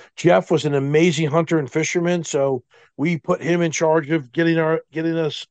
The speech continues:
uh, organized to go after food. And then I took care of the other things where, you know, the dynamics of, uh, water processing, fire building, and then foraging, you know. And so we all had our roles and what we were in charge of.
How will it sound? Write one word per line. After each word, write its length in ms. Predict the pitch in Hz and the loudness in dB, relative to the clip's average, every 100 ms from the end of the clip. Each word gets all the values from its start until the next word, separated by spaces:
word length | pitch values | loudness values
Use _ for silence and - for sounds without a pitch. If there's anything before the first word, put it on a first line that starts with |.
| _ | _
uh, 180 | 143 135 | -10 -8
organized 680 | 139 170 165 160 156 156 - | -2 0 0 -2 -2 -4 -8
to 80 | - | -10
go 200 | 147 156 | -2 0
after 260 | 156 131 156 | 0 -6 -14
food. 480 | - 196 165 117 - _ _ _ | -8 -4 -4 -6 -16 _ _ _
And 140 | - 143 | -2 2
then 120 | 160 | 4
I 140 | 156 | 4
took 200 | 165 185 | 2 -2
care 220 | - 160 160 | 0 2 2
of 180 | 135 131 | 0 -10
the 140 | 151 165 | -4 0
other 200 | 165 143 | 0 -2
things 440 | - 123 120 113 | -8 -10 -12 -18
where, 500 | 120 123 143 139 123 - _ _ _ | -8 -2 2 2 0 -6 _ _ _
you 100 | 151 | 0
know, 220 | 143 123 | 2 2
the 120 | 120 | 2
dynamics 640 | 135 147 151 143 147 143 - | 2 4 4 2 0 -2 -2
of, 280 | 139 131 - _ _ - | -2 -2 -8 _ _ -6
uh, 240 | 131 127 | 0 0
water 400 | 123 131 165 160 | 0 2 2 2
processing, 920 | 151 - 156 143 160 139 151 147 139 135 _ - _ | -4 -4 -4 -4 -10 -12 -10 -8 -10 -12 _ -20 _
fire 420 | _ 165 160 151 | _ 4 6 4
building, 580 | 139 151 147 147 147 143 | 2 0 0 -2 -6 -8
and 220 | - 135 | -6 -4
then 140 | 139 | -4
foraging, 600 | 123 170 165 147 113 107 110 | -4 0 2 2 -4 -12 -12
you 80 | 135 | -6
know. 200 | 139 143 | -4 -4
And 120 | 131 | -2
so 140 | 156 | 0
we 120 | 151 | 4
all 180 | 160 165 | 6 6
had 180 | 160 170 | 6 4
our 120 | 151 | 4
roles 440 | 143 147 160 170 139 | 2 4 4 2 -2
and 80 | |
what 120 | 147 156 | -8 -6
we 100 | 147 | -6
were 80 | |
in 60 | 135 | -8
charge 360 | - 151 151 127 | -4 -4 -2 -4
of. 240 | 120 120 | -4 -6